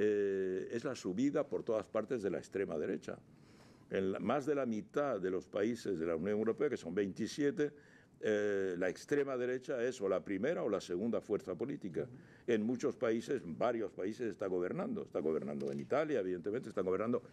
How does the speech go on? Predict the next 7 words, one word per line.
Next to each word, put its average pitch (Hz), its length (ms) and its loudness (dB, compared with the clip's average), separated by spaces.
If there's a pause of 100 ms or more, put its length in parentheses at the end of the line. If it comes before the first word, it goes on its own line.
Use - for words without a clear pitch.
(140)
en 107 180 2
Países 95 420 0
Bajos, 175 400 -2 (440)
está 107 300 2
gobernando 95 720 -2
en 82 100 -4
Estonia. 131 520 0